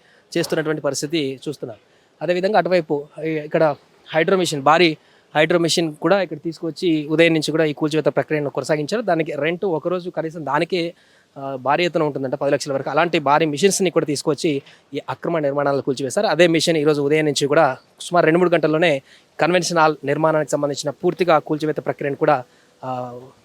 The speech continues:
ముగించేసింది. So, ఈ మొత్తం కుప్పకూలిపోయినటువంటి కన్వెన్షన్ హాల్ అంతా కూడా ఇప్పుడు, ఆ, పూర్తిగా ఆ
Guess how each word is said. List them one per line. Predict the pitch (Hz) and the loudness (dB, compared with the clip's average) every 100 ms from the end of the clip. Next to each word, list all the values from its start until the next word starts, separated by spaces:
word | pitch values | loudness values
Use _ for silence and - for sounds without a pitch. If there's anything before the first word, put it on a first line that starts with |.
| 135 | -10
ముగించేసింది. | 143 180 180 165 170 277 _ _ _ - | -4 0 0 0 -2 -2 _ _ _ -10
So, | 180 | -8
ఈ | 202 202 190 | -6 -6 -6
మొత్తం | 170 156 160 160 208 | -10 -4 -4 -2 -2
కుప్పకూలిపోయినటువంటి | 190 - 214 220 208 202 185 180 165 | -2 -4 0 0 0 0 0 -2 -6
కన్వెన్షన్ | 156 165 190 - 175 | -6 -6 -6 -4 -2
హాల్ | 160 | -2
అంతా | 147 131 | -4 -8
కూడా | 120 127 | -8 -14
ఇప్పుడు, | 120 170 269 _ _ _ | -8 -10 -10 _ _ _
ఆ, | 147 | -12
పూర్తిగా | 143 185 170 202 214 180 | -10 -10 -8 -4 -4 -2
ఆ | 165 | -2